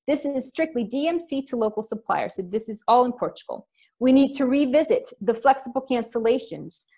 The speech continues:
uh, refunds, and we need to revisit rates and deposits. All of these things have changed. The way that these things are managed have changed in the past three to four months. Uh,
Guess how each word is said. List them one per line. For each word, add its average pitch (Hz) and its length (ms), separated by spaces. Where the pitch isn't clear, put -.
uh, 185 200
refunds, 190 920
and 202 240
we 226 80
need 226 200
to 226 120
revisit 226 440
rates 220 340
and 220 80
deposits. - 680
All 240 120
of 247 120
these 226 200
things 214 300
have 208 220
changed. 185 760
The 233 60
way 254 200
that 233 180
these 226 220
things 202 320
are 196 160
managed 190 500
have 190 220
changed 180 680
in 196 80
the 196 80
past 180 520
three 208 180
to 185 60
four 165 200
months. - 420
Uh, 185 160